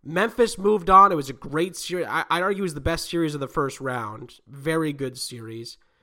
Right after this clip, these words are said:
And then obviously, you know, when you look at what Go-, a Warriors-Grizzlies series has been last year,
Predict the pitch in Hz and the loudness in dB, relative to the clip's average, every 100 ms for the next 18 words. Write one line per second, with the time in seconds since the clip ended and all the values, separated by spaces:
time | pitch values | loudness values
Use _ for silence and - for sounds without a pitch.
0 | _ _ _ _ - 170 180 175 185 190 | _ _ _ _ -4 0 4 4 4 2
1 | 160 165 156 143 - 143 143 135 131 143 | -2 -4 -4 -6 -6 -4 -2 -4 -6 -8
2 | 147 143 160 165 147 143 127 147 139 131 | -6 -2 -2 -2 -6 -10 -10 -8 -8 -14
3 | 135 143 143 127 139 165 165 143 127 147 | -14 -10 -8 -6 0 2 2 0 -4 -6
4 | 147 139 131 - 139 131 123 131 139 139 | -6 -4 -8 -8 -8 -8 -8 -10 -8 -8
5 | 123 127 - 139 | -8 -10 -12 -12